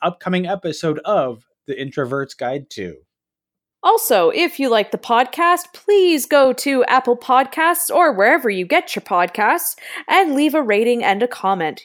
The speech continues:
Speaker 2: Your ratings and comments help new people find the show. Phil, close your eyes and imagine.
Speaker 1: I am closing my eyes and imagining.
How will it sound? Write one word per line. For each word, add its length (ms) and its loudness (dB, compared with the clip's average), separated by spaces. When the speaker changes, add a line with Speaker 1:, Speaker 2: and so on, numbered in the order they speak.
Speaker 2:
Your 240 2
ratings 400 0
and 120 -4
comments 360 0
help 260 0
new 300 0
people 360 -2
find 400 -2
the 80 -4
show. 480 -4
Phil, 440 0
close 260 -2
your 160 -2
eyes 440 -6
and 120 -14
imagine. 640 -6
Speaker 1:
I 140 -4
am 220 -4
closing 400 -2
my 120 0
eyes 460 -2
and 320 -2
imagining. 720 -6